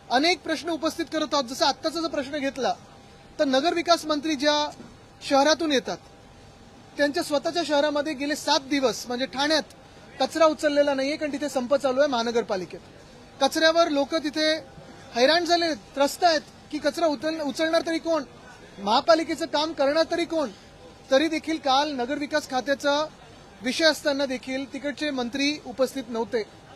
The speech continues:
मुख्यमंत्र्यांच्या स्वतःच्या शहरात दंगली होतात, घडवल्या जातात, करते तरी कोण?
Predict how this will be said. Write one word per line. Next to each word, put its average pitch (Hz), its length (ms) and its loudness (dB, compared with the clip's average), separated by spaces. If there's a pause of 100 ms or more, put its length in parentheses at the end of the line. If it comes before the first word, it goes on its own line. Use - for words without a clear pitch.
(480)
मुख्यमंत्र्यांच्या 320 760 0
स्वतःच्या 302 420 -2
शहरात 302 240 2
दंगली 262 320 0
होतात, 320 260 0
घडवल्या 254 400 2
जातात, 302 320 2 (640)
करते 269 320 2
तरी 339 160 2
कोण? 330 280 2